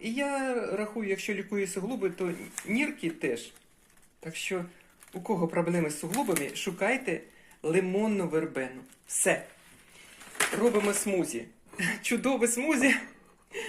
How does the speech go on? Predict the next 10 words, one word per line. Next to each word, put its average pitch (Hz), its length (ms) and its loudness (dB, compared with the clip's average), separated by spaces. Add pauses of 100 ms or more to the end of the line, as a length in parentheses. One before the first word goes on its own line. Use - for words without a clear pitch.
(420)
бо 220 160 -2
нема 220 300 6
з - 120 -2
чого, 175 420 2
так? 220 260 -4 (320)
А - 140 -2
у 254 80 2
мене 277 360 6
є 233 560 6 (1160)
селера. 139 720 4